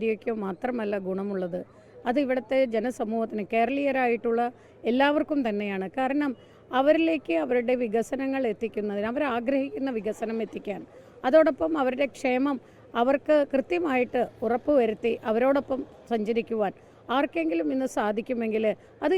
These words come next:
എൻ ഡി എക്കാണ് എന്ന് വ്യക്തമാക്കിയിട്ടുള്ള ഒരു സാഹചര്യത്തിൽ തീർച്ചയായിട്ടും ഈ ഒരു സാഹചര്യം, ആ, എൻ ഡി എക്ക് അനുകൂലമാണ് എന്നുള്ളത്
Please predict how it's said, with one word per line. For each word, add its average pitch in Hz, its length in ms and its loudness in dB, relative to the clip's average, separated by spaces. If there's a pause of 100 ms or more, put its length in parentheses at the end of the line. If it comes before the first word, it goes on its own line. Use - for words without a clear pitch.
(120)
എൻ 233 160 0
ഡി 254 160 2
എക്കാണ് 226 400 -2 (160)
എന്ന് 220 200 -4
വ്യക്തമാക്കിയിട്ടുള്ള 214 840 -4
ഒരു 247 160 -8
സാഹചര്യത്തിൽ 196 640 -4 (420)
തീർച്ചയായിട്ടും 262 720 2 (520)
ഈ 330 40 4 (180)
ഒരു 294 160 4 (380)
സാഹചര്യം, 262 720 0 (460)
ആ, - 20 -2 (340)
എൻ 254 140 4
ഡി 311 140 2
എക്ക് 311 260 -2
അനുകൂലമാണ് 247 720 -2 (260)
എന്നുള്ളത് 233 440 0